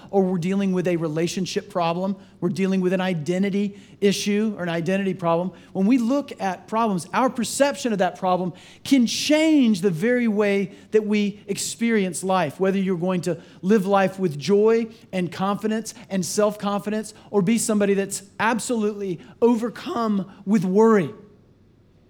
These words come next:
And there's an enemy who wants to steal, kill, and destroy every one of us that, that follows Jesus and lead us away and change our perception, wants to shift our perception so that when we have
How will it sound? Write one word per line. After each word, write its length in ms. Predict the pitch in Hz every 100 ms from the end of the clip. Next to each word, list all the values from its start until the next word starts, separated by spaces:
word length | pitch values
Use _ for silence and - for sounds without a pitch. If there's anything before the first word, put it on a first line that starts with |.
| _
And 100 | 208
there's 180 | 220 214
an 100 | 220
enemy 520 | 226 285 320 220 127 - - _
who 100 | -
wants 280 | 214 220 214
to 260 | 226 208 -
steal, 480 | - - 240 233 208
kill, 560 | 208 - 208 185 151 -
and 120 | 180
destroy 640 | 180 165 - 214 185 135 117 - - _ _ _ _
every 240 | 247 233 247
one 260 | 226 226
of 80 | 196
us 220 | 151 -
that, 260 | 170 - 175
that 180 | 165 -
follows 360 | 190 202 185
Jesus 500 | 233 269 185 - - - -
and 200 | 220 202
lead 160 | 254 240
us 180 | 226
away 460 | 208 202 208 190 - - -
and 160 | 214
change 640 | - - 247 233 190 175 - - -
our 160 | 165 165
perception, 640 | 175 - 214 - 170 117 - _ _ _ -
wants 240 | 220 220
to 100 | 226
shift 380 | - - 269 269
our 100 | 196
perception 540 | 190 175 185 151 202
so 160 | 156 202
that 140 | 196
when 200 | 202 214
we 160 | 214 226
have 420 | 196 240 240 202